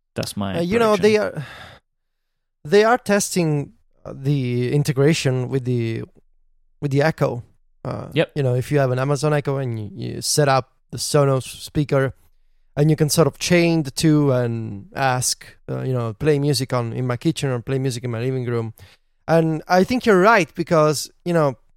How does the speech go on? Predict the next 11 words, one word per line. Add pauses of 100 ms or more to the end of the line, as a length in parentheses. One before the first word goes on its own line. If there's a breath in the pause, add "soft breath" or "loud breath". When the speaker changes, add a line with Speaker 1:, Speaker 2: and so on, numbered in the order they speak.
(1040)
Speaker 2:
having
to
own
two
separate
devices,
it
just
creates,
you
know,